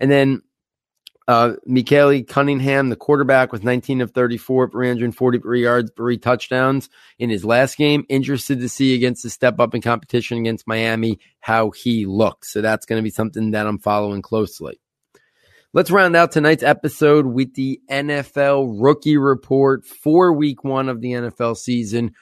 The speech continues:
This I will go by positions. Let's start the quarterback position. Only one rookie got on the field this week, and that was Joe Burrow.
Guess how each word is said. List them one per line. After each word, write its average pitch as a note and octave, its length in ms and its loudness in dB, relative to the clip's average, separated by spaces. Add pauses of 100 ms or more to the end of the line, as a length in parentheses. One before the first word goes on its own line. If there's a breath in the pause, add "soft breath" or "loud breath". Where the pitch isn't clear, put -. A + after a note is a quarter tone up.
(120 soft breath)
This D#3+ 180 -2
I D3+ 80 2
will C#3+ 260 4
go C#3 220 4
by B2+ 160 4
positions. B2 720 -4 (240 soft breath)
Let's D3+ 160 -2
start F3 220 2
the D3+ 60 -6
quarterback C#3 440 2
position. A2 380 -2
Only C3+ 160 -2
one C#3 220 0
rookie C3+ 280 0
got B2+ 180 2
on B2+ 140 -2
the A2+ 60 -6
field C#3 300 -2
this B2+ 180 -6
week, B2+ 280 -2 (160 soft breath)
and B2+ 200 -4
that C3 180 2
was B2 160 -4
Joe B2 240 2
Burrow. B2+ 560 2